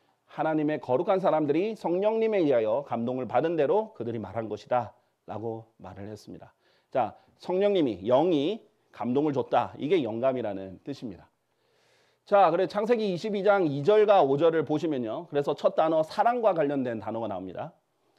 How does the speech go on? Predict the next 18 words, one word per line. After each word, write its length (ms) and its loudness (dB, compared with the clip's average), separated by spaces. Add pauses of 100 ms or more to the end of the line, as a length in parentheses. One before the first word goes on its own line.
(400)
"그러자 300 4
그분께서 440 2
말씀하시기를 800 -2
이제 160 0
너는 300 0
너의 200 2
아들, 440 2 (180)
곧 300 0
내가 260 0
사랑하는 680 0 (240)
너의 280 2
독자 360 0
이삭을 520 -2
데리고 600 -4 (240)
모리아 460 0
지역으로 420 -2
가라"라고 1200 2
했죠. 280 -6